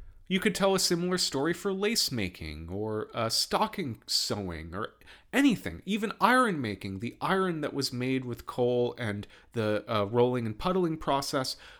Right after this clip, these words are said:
was of a much lower quality than other kinds of iron. It was useful only for certain amounts of things. It wasn't until much later that mechanization was able to produce quality goods. And furthermore,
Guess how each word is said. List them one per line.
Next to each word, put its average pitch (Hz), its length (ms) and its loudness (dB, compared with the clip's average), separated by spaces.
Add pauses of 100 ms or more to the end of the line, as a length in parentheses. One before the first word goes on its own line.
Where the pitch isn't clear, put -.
(280)
was 180 360 6
of 165 180 -4
a 180 80 4
much 139 400 -2
lower 101 320 -2
quality 190 680 4
than 131 320 -4
other 139 300 2
kinds 101 360 -2
of 85 140 -8
iron. 170 420 -2 (220)
It 147 100 2
was 180 220 4
useful 202 360 0
only 170 240 -2
for 160 180 -8
certain 156 540 0
amounts 117 420 -2
of 110 100 -8
things. 165 520 -2
It - 180 -6
wasn't 180 400 4
until 147 240 -4
much 120 320 -6
later 120 640 0 (280)
that 135 140 2
mechanization 117 760 0
was 95 160 -4
able 95 200 -2
to 95 80 -10
produce 85 320 -6
quality 147 500 4
goods. - 420 -10 (640)
And 160 140 0
furthermore, 165 760 4